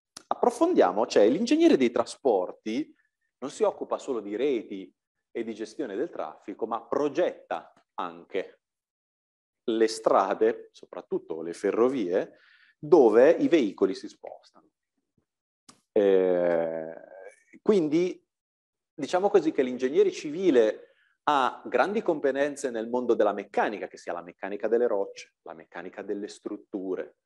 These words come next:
la meccanica dei fluidi, ma anche la meccanica dei materiali in generale, la scienza dei materiali, meglio detta. Mm? So, siamo, noi ingegneri civili, molto bravi a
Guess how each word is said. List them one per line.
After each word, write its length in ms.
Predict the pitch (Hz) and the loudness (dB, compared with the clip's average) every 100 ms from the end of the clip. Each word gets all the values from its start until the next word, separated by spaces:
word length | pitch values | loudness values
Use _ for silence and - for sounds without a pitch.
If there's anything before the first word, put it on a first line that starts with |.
| _ | _
la 140 | 90 87 | -14 -14
meccanica 520 | 87 - 98 101 104 | -16 -14 -14 -10 -8
dei 220 | 107 107 | -6 -8
fluidi, 760 | - 110 101 92 90 92 - _ _ _ _ _ _ _ _ _ | -8 -10 -8 -8 -8 -8 -10 _ _ _ _ _ _ _ _ _
ma 280 | 180 240 151 | -2 0 2
anche 520 | 104 110 - 147 160 | -2 -4 2 4 4
la 160 | 135 139 | 0 -2
meccanica 920 | 180 - 104 82 87 - 98 101 - | -4 -6 -8 -8 -12 -4 -4 -4 -16
dei 300 | - 101 107 110 | -8 -4 -4 -6
materiali 1080 | 113 113 113 - 110 104 90 82 82 85 | -8 -6 -6 -6 -6 0 0 -2 -6 -8
in 120 | 90 90 | -10 -8
generale, 580 | 98 92 87 82 82 | -6 -4 -4 -4 -4
la 140 | 110 123 | 2 2
scienza 720 | - - 202 147 156 151 143 | 2 2 4 6 4 4 4
dei 100 | 110 | 6
materiali, 720 | 101 95 98 85 78 87 110 | 4 4 2 2 -2 -6 -8
meglio 320 | 113 90 90 90 | -4 -2 2 2
detta. 500 | 82 - - 90 - - _ _ 127 | 0 -4 -2 -2 -2 -20 _ _ -2
Mm? 160 | 156 - - - - - | -2 -6 -20 -20 -20 -10
So, 220 | - - | -2 -2
siamo, 800 | - 226 160 104 101 160 180 - | 4 6 6 6 6 4 2 -2
noi 160 | 147 160 | 4 4
ingegneri 440 | 117 110 139 117 | 6 6 8 8
civili, 520 | 117 214 135 92 113 - | 6 2 0 0 0 0
molto 580 | 160 202 285 196 - 160 | 2 6 6 6 6 8
bravi 560 | 170 101 95 123 170 - | 8 6 4 0 0 4
a 420 | 147 107 - | 4 4 2